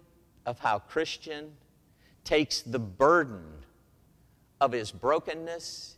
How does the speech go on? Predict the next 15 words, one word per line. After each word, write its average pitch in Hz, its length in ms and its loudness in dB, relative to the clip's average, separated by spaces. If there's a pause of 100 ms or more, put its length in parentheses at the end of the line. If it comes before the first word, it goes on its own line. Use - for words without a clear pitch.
(120)
his 123 160 -6
humanness, 165 1000 -8
and 143 120 -10
his 135 120 -8
sinfulness. 101 960 -10 (1160)
He 151 100 2
carries 202 580 6
it 190 140 8
in 185 160 4
a 165 100 2
huge 185 640 -2
bag 156 520 4
on 120 180 2
his 110 120 -8
shoulders, 160 840 -2